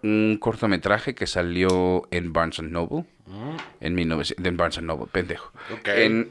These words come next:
Speaker 2: Dije que en la librería y lo ponían mientras estaban ahí comprando libros.
Speaker 1: E-, exacto.
Speaker 2: ¿Qué, qué,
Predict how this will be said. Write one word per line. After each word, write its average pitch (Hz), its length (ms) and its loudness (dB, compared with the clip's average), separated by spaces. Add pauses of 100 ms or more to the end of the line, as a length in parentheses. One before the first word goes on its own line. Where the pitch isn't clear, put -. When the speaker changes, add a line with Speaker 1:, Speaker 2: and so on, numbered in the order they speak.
(140)
Speaker 2:
Dije 139 220 -2
que 147 140 2
en 135 100 2
la 131 80 6
librería 127 480 6
y 196 40 8
lo 175 120 6
ponían 151 380 2
mientras 127 340 2
estaban 139 300 4
ahí 127 160 4
comprando 123 420 2
libros. 165 340 2
Speaker 1:
E-, - 220 0
exacto. 104 460 0 (320)
Speaker 2:
¿Qué, 151 100 -2
qué, 185 140 2